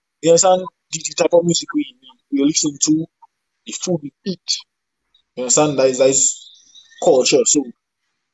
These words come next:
a lot of the other islands accept their culture. Trinidad accept, accept soca as part of the culture. You understand? The way of life. Trinidad know during carnival time, the economy,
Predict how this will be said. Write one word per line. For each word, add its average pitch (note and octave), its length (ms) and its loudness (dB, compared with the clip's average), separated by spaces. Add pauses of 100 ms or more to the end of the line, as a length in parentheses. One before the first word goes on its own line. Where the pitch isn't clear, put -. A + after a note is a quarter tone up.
(260)
a - 40 0
lot E3 280 6
of F3 80 0
the G3 120 -8
other E3+ 180 4
islands - 460 -4
accept - 460 -2
their C3 160 0
culture. - 420 2
Trinidad D#3+ 420 0
accept, - 340 0 (920)
accept - 540 -4 (340)
soca - 260 2 (800)
as - 140 -8
part - 160 -20
of B2+ 80 -10
the - 160 -4
culture. B2+ 460 -2 (180)
You A#2+ 100 -10
understand? B2+ 240 -2
The A#2 60 0
way C3+ 140 2
of A#2+ 160 0
life. C3 320 0 (440)
Trinidad D#3 460 0
know D#3 400 2 (1160)
during D3 500 2
carnival F3 640 2
time, B2 280 -4 (960)
the - 120 -6 (100)
economy, E3 680 0